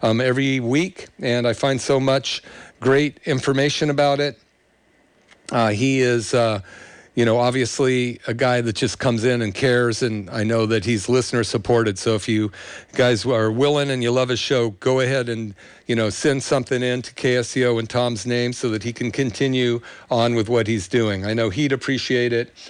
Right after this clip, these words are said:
I would, and as well as, uh, the rest of you all. So, um, I wanted to go back to Sally's book for a minute. I'm gonna jump around a little bit here. I want to read a little verse on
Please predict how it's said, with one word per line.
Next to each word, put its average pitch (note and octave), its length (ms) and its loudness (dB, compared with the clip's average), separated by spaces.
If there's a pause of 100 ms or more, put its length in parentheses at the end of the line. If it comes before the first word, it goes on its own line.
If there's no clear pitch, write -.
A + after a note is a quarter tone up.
(220)
I A#2+ 140 2
would, A#2 400 2
and G#2+ 480 -6
as A2+ 240 -2
well A2 380 2
as, G2+ 260 -4
uh, G2+ 220 0 (960)
the G#2+ 100 4
rest C#3 240 4
of E3+ 80 0
you A3+ 220 2
all. - 200 -8 (580)
So, F3+ 360 4
um, F3 280 0
I F3 40 2
wanted A3 360 0
to G3 80 -4
go F#3+ 240 2
back E3+ 320 0
to D3 180 -2
Sally's D3 460 0
book D3+ 200 -2
for D#3 120 -2
a D3+ 40 0
minute. D#3 280 0
I'm F3 120 -2
gonna F#3+ 220 0
jump C#3 340 -2
around C3 340 0
a C3+ 40 -2
little C3+ 220 -2
bit C3 160 -2
here. C#3+ 200 0
I D3 40 4
want E3+ 200 0
to D#3+ 200 2
read D#3 260 0
a C#3 60 0
little D#3 260 0
verse D3 440 -2
on A#2+ 320 0